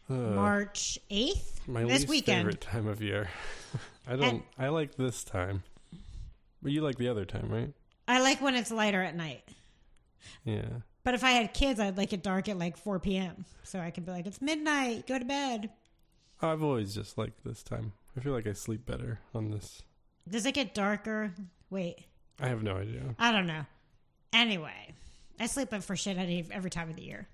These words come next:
Speaker 2: I sleep better during the day, so the li-, that doesn't bother me. Um, but it's spring break, like, it's still March, the beginning of March.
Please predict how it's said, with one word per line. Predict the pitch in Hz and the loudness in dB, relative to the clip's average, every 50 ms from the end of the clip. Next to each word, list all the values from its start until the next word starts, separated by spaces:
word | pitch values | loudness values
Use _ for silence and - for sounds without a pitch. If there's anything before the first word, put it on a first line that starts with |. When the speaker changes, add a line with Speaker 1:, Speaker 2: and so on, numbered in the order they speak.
| _ - | _ -6
Speaker 2:
I | 214 208 | -6 -4
sleep | - 240 233 233 | -2 -2 -2 -2
better | 226 196 185 | -2 -2 -2
during | 175 175 175 180 170 | -2 -4 -4 -4 -4
the | 175 | -6
day, | 165 165 156 139 127 | -6 -4 -4 -4 -6
so | 143 - - 110 - 151 - _ _ _ _ _ _ _ _ _ _ _ | -6 -8 -10 -10 -10 -12 -12 _ _ _ _ _ _ _ _ _ _ _
the | - 175 | -10 -8
li-, | 175 180 190 - - | -6 -6 -6 -6 -6
that | 185 180 180 | -6 -4 -2
doesn't | 185 175 160 165 156 | -2 -2 -2 -4 -4
bother | 147 143 - - - | -6 -8 -8 -10 -14
me. | - 160 175 - - - - - - - - - - - | -16 -16 -16 -18 -18 -20 -20 -20 -20 -20 -20 -4 2 4
Um, | 240 247 233 220 208 214 208 214 | 6 6 6 6 4 2 0 2
but | 190 269 277 | 4 4 6
it's | 285 285 262 226 - 220 196 - | 6 4 4 2 -4 -8 -8 -6
spring | - - 285 311 302 | -2 0 0 0 2
break, | 269 294 294 277 247 - | 4 6 6 6 6 4
like, | 208 214 208 180 | 2 0 -2 -2
it's | 220 196 - - 220 - - - | -4 -6 -6 -8 -10 -10 -10 -12
still | - - - 247 247 233 | -10 -4 0 2 2 4
March, | 220 214 214 214 226 226 208 - - - - - - - _ _ _ _ _ _ _ _ _ _ _ - | 4 4 4 4 4 4 2 2 0 0 -2 -2 -6 -12 _ _ _ _ _ _ _ _ _ _ _ -2
the | 226 | 4
beginning | 220 262 254 254 233 | 6 6 8 8 6
of | 220 | 6
March. | 208 220 214 185 160 - - - - - - - | 6 4 4 4 2 -2 -6 -10 -10 -10 -12 -12